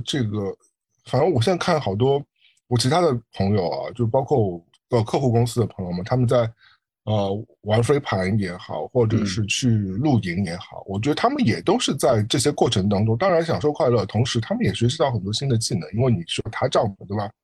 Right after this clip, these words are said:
Speaker 1: 你需要去把飞盘飞出去，飞在什么位置，记住那些规则，包括你去打那个什么，什么橄榄球，现在国内不是也挺流行的嘛，
Speaker 2: 嗯。
Speaker 1: 都是去掌握一些新的技能，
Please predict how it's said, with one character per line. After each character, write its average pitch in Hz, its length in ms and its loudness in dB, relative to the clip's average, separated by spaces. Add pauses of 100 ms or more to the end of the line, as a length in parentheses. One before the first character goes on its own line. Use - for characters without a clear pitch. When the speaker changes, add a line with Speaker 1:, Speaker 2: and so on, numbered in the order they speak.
(340)
Speaker 1:
你 123 100 0
需 113 120 0
要 135 140 4
去 123 300 2 (480)
把 110 140 0
飞 139 160 4
盘 107 180 2
飞 131 200 2
出 139 140 0
去， 120 180 2
飞 131 160 2
在 120 80 4
什 113 100 -2
么 101 100 0
位 135 180 2
置， 110 160 -2
记 143 140 -4
住 117 80 2
那 120 80 4
些 123 120 2
规 165 240 2
则， 92 180 -6
包 123 120 0
括 123 120 2
你 98 80 2
去 117 80 -6
打 - 140 0
那 107 180 -2
个 101 200 -6
什 - 120 -16
么， 87 80 -14 (340)
什 - 120 -14
么 95 120 -6
橄 107 140 0
榄 110 120 2
球， - 100 -8 (240)
现 123 100 -2
在 90 180 -4 (340)
国 92 140 -8
内 101 120 -4
不 95 80 -14
是 104 120 -10
也 92 80 -8
挺 87 220 -14 (500)
流 110 180 2
行 92 160 -2
的 87 60 -8
嘛， 85 120 -10
Speaker 2:
嗯。 - 40 -20 (220)
Speaker 1:
都 170 180 4
是 170 120 0
去 127 160 -2
掌 98 240 2
握 107 100 2
一 104 40 0
些 107 140 0
新 117 220 4
的 95 260 0 (260)
技 120 220 0
能， 78 120 -12